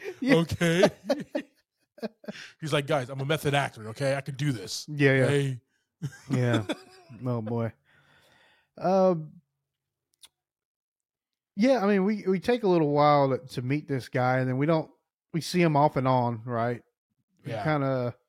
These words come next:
Speaker 1: we see him a little bit at the beginning,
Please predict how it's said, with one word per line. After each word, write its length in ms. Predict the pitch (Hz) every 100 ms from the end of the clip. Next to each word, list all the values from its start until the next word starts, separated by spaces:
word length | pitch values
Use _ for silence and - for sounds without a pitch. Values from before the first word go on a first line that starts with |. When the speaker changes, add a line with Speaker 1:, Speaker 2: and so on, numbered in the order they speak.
| _ _ _ _ _ _ _ _ _ _ _ _ _ _ _ _ _ _ -
Speaker 1:
we 80 |
see 180 | 147 190
him 120 | 185
a 20 | 175
little 160 | 165
bit 120 | 165
at 20 | 165
the 120 | 156
beginning, 800 | 139 143 143 143 139 139 139